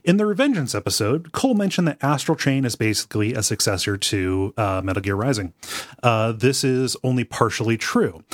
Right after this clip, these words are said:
I say this not to at you, uh, but to share the rest of the truth because I think it's quite interesting. Astral Chain,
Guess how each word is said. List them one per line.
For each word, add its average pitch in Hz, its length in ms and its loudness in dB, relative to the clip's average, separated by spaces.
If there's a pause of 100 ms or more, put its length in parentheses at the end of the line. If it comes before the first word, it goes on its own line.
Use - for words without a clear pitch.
(260)
I 160 40 6
say 254 140 2
this 226 220 0
not 143 140 2
to 139 180 -4
at 175 220 -2
you, 110 360 -2
uh, 110 220 2
but 117 140 -4
to 120 80 2
share 113 260 2
the 107 80 -2
rest 104 200 0
of 110 80 -8
the 107 60 2
truth 262 300 0
because 120 200 -2
I 110 80 2
think 104 220 -2
it's 104 100 -2
quite 98 220 -2
interesting. - 580 -2 (580)
Astral 180 400 2
Chain, 120 460 0